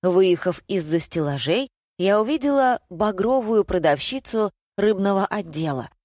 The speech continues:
которая размахивала руками и спешила к громадному аквариуму,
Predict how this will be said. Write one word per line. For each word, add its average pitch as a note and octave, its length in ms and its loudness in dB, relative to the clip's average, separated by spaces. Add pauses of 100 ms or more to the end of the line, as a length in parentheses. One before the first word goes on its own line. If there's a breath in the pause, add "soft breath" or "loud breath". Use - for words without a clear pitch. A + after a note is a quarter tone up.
(100)
которая F3 420 0
размахивала E3 800 0
руками F#3+ 520 -4 (200)
и F3+ 80 -2
спешила G3+ 580 0
к E3 60 -2
громадному E3 720 0
аквариуму, D#3 800 -4